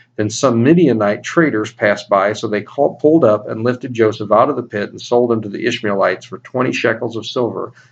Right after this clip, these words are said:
Thus they brought Joseph into Egypt. Now these passages help us see another often overlooked point in the life of Joseph. Here we see how sin does not only affect us,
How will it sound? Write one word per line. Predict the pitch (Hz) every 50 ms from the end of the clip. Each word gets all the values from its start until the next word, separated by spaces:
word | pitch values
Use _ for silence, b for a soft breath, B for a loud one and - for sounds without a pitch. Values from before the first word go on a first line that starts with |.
| b b -
Thus | 120 123 123 123 - -
they | - 127 131
brought | 123 98 98 98 101 98 95 - -
Joseph | - 98 101 98 - - 101 98 _ _ _
into | - 117 107 101 98 104 104
Egypt. | 104 107 101 - 90 85 - _ _ _ _ _ _ _ _ _ _ _ _ _ _ _ _ _ _ _ _ _ _ _ _ _ -
Now | 120 120
these | 123 165 170 170 -
passages | - 151 160 170 180 175 - 139 113 117 113 113 - -
help | 143 143 139 -
us | 123 113 -
see | - - - 175 180 156 117 110 107 113 - _ _ _ _ _ _ _ _ _ _ _ _ _ _ _ _ _ _ _ _ - -
another | 123 123 127 135 147 151 127 127 113 113
often | 117 120 117 117 - 117 117
overlooked | 120 123 117 107 113 110 104 104 - _
point | _ - 135 113 107 104
in | 104 104
the | 104
life | 104 101 95 92 - 98
of | 95
Joseph. | 92 101 104 104 98 - - 73 - _ _ _ _ _ _ _ _ _ _ _ _ _ _ _ _ _ _ _ _ _ _ _ _ _ _ _ _ _ _ _ _ _ B B B B
Here | - 165 175 185
we | 185 175 156
see | - - - 156 139
how | 127 131 127
sin | 120 - - - - - 175 160 139 127
does | 113 113 107
not | 117 127 135 151
only | 156 139 123 113
affect | 104 95 - - 117 110 113 -
us, | 135 131 120 104 98 - -